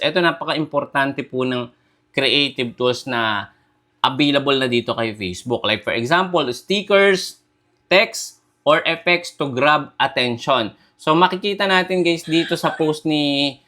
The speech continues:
Sir Tems Trinidad, meron siyang arrow sticker, meron siyang, ah, text sticker sa taas, and for sure, no,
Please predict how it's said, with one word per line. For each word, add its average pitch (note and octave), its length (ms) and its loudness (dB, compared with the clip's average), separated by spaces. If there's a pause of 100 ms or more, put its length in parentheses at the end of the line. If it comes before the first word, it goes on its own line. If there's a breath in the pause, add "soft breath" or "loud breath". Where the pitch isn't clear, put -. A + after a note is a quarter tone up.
(120)
Sir F3 320 4
Tems F3+ 320 0
Trinidad, F3 640 2
meron D3+ 320 0
siyang D3 160 0
arrow C3+ 400 4
sticker, F3 880 4
meron C3+ 320 0
siyang, C3 560 2 (320)
ah, C3 240 2
text - 400 -4
sticker F3 240 4
sa E3 160 -2
taas, E3 560 4
and E3+ 240 -2
for F#3+ 160 6
sure, G3 320 0
no, F#3+ 400 4